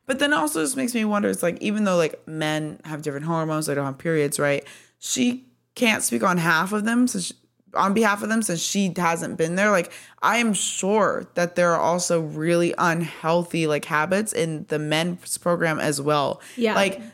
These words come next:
Speaker 1: the steroids that people take, or even, like, even for runners, like, if a woman thought, "If I weigh less, I'll run faster," I'm sure a man thought of it too.
Speaker 2: Oh, I mean, but the, the only thing I would say to that is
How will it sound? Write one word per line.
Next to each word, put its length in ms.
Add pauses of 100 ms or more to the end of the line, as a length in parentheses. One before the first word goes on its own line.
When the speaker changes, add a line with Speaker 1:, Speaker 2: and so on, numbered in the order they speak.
Speaker 1:
the 100
steroids 640
that 160
people 340
take, 380
or 100
even, 320
like, 180
even 260
for 280
runners, 480
like, 240
if 120
a 80
woman 420
thought, 360
"If 160
I 200
weigh 180
less, 260
I'll 220
run 240
faster," 400
I'm 220
sure 420
a 60
man 340
thought 220
of 80
it 120
too. 380 (260)
Speaker 2:
Oh, 160
I 80
mean, 200
but 220
the, 220 (260)
the 580
only 240
thing 200
I 100
would 180
say 160
to 140
that 500
is 360